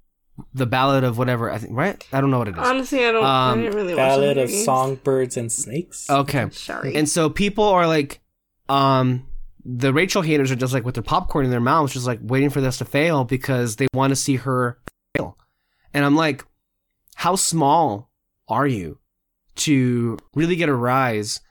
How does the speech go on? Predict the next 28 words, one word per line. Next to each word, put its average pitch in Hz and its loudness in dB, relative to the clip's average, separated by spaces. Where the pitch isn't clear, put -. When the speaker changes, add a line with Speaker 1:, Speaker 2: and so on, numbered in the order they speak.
Speaker 1:
out 131 0
of, 120 -2
um, 110 -2
I 175 0
should 147 -6
clarify 143 -2
that, 107 -4
the 135 2
wrong 151 4
kind 139 -2
of 127 -4
people 127 0
failing? 92 -8
Like, 120 -4
I 135 0
think 190 0
there 143 2
are 135 2
plenty 156 0
of 170 -4
people 160 0
in 131 2
this 135 -2
industry 151 2
that 143 -2
we 123 -4
cover 143 -4
that, 123 0